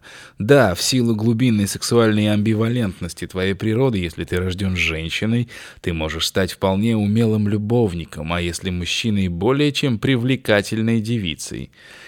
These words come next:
Эти переживания твой мозг обрабатывает более или менее исправно, кроме некоторых патологических случаев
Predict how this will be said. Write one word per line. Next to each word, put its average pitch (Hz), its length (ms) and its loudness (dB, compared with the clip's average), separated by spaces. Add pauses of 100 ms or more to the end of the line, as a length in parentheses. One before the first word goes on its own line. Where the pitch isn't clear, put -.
(140)
Эти 180 280 4
переживания 113 720 4
твой 95 300 0
мозг 90 320 -2
обрабатывает 90 720 -2
более 92 580 0
или 113 260 0
менее 92 440 0
исправно, 87 580 0
кроме 117 300 0
некоторых 104 540 -2
патологических 87 800 -6
случаев 131 460 -4